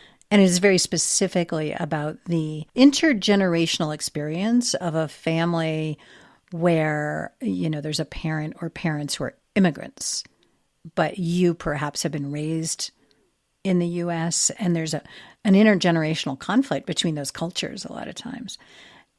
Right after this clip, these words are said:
And so that's why it's called How to Talk to Mommy and Papi About Anything. And, you know, we're talking about Spanish-speaking families, bilingual families, uh,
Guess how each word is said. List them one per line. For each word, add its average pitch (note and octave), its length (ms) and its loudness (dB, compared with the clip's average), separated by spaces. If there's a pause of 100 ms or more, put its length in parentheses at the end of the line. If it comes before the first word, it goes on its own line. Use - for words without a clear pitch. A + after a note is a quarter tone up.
(220)
And G3+ 120 4
so F#3+ 100 4
that's E3+ 200 2
why E3 60 2
it's D3 120 -4
called D3 180 -2
How F3 140 2
to D3+ 80 0
Talk C#3+ 240 -4
to D3+ 100 -2
Mommy D3 480 -2
and D#3 200 -8
Papi D3 560 -6
About D3+ 240 -10
Anything. D#3+ 720 -8 (640)
And, D#3+ 380 0
you D#3+ 80 -4
know, D3 60 -6
we're D3+ 100 -8
talking D#3+ 220 -2
about D3 160 -4
Spanish-speaking - 1800 -6
families, D3 580 -6
bilingual F3 640 4
families, - 680 -10
uh, G3 540 -8